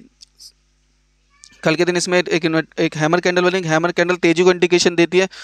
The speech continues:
उससे पहले एक, अ, बुलिश कैंडल बनी थी अच्छी खासी,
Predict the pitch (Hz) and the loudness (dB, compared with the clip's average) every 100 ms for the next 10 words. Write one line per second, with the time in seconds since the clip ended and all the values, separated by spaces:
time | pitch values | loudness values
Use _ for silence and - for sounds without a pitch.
0 | - 165 175 185 185 190 165 - 170 156 | -6 -2 0 2 2 0 -4 -2 2 2
1 | 156 175 - 175 180 170 175 170 180 - | 4 2 2 0 0 0 0 2 0 0
2 | 175 165 180 | 2 2 0